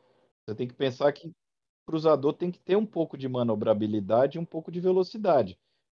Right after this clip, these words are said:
Velocidade pra fugir e manobrabilidade pra poder escapar de torpedos, de, né, até de tiros de encoraçado também, porque às vezes você tá mirando no cara, você tá vendo que ele vai atirar em você. Você já, você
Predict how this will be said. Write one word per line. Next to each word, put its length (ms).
Velocidade 600
pra 160
fugir 360
e 40
manobrabilidade 1000
pra 160
poder 300
escapar 480
de 100
torpedos, 880
de, 300
né, 80
até 240
de 140
tiros 360
de 80
encoraçado 680
também, 180
porque 140
às 80
vezes 120
você 80
tá 320
mirando 460
no 160
cara, 240
você 160
tá 140
vendo 160
que 80
ele 80
vai 80
atirar 280
em 40
você. 320
Você 160
já, 260
você 400